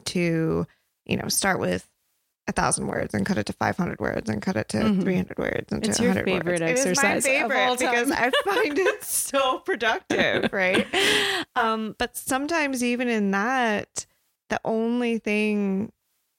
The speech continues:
Speaker 1: that is the same, well, and that's the point, right? The only thing that remains is the essence. So I think maybe that's what you're getting at. Like,
Speaker 2: Mm-hmm.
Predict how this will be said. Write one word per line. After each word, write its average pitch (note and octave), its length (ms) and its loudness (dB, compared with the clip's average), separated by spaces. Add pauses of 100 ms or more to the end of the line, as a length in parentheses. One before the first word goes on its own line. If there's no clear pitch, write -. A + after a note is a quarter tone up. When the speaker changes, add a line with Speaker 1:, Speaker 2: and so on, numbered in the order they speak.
(440)
Speaker 1:
that G#3 140 0
is G3 160 -2
the F#3+ 140 -2
same, G#3+ 360 0
well, G3 180 0
and F#3 160 0
that's F#3 160 -2
the G3 100 -4
point, B3 380 -2
right? F#3+ 180 0
The G#3 120 -6
only G3+ 220 0
thing F#3+ 180 -2
that F#3 100 -2
remains E3+ 420 0
is E3 160 -2
the - 200 -6
essence. - 560 -2
So G#3 140 0
I G3 80 0
think G3 160 -2
maybe F3 220 0
that's - 320 -4
what - 140 -4
you're - 140 0
getting - 300 -4
at. - 260 -2
Like, G3 200 2
Speaker 2:
Mm-hmm. E3+ 240 0